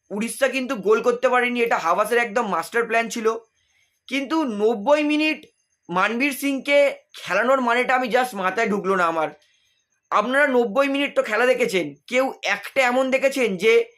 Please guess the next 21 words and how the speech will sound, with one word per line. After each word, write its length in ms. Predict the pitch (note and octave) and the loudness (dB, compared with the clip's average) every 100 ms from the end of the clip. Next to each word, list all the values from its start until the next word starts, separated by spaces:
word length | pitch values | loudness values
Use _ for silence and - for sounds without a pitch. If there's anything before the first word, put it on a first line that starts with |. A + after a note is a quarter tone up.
| _ _ - | _ _ -12
রাইট 400 | D3 G#3+ B3+ B3 | -4 0 2 2
উইং 200 | D4 C#4+ | 0 0
থেকে 240 | C#4 C4+ | 0 2
মানবীর 420 | B3 G#3 G#3+ B3 | 2 0 0 -4
সিং 280 | B3 C4+ B3 | -4 -4 -6
ক্রস 280 | F#3+ G#3+ A#3+ | 0 2 2
দিয়েছে, 500 | G3 B3 B3+ B3+ C4 - _ _ _ | 0 -2 2 4 2 0 _ _ _
যেটা 520 | D3+ G#3+ A#3+ C4+ C4 B3+ - - | -2 0 2 2 2 0 -8 -8
মোহনবাগানের 680 | F3+ G#3 B3 A#3+ A#3+ B3+ B3 | -2 0 2 2 2 2 0
স্ট্রাইকারের 840 | - A3+ G#3 G#3+ B3 C4 B3+ B3+ | -2 -2 0 0 2 4 4 2
বা 140 | G#3 A#3 | 2 0
অন্য 280 | G#3 G#3 | 0 -2
কোনো 180 | A#3 A#3+ | -2 0
প্লেয়ারের 600 | B3 A#3 A#3+ A#3+ B3 - _ _ - | -2 0 2 4 2 -2 _ _ -14
সেন্ট্রালে 760 | - A3 A3 A3 B3+ B3+ B3 - - | -2 -2 0 0 4 4 2 -2 -2
পায়ে 280 | F#3 A#3 | 0 2
গেছে 320 | A#3 B3 B3 B3 | 2 0 -2 0
বা 120 | A#3 | 2
হেডে 260 | F3+ G3 | 2 0
গেছে? 340 | A#3+ A#3 B3 B3+ _ _ _ _ _ _ _ _ _ _ _ _ | 2 0 -2 -6 _ _ _ _ _ _ _ _ _ _ _ _
মানবীর 480 | - G3+ C4 C4+ D#4 | -2 0 0 0 0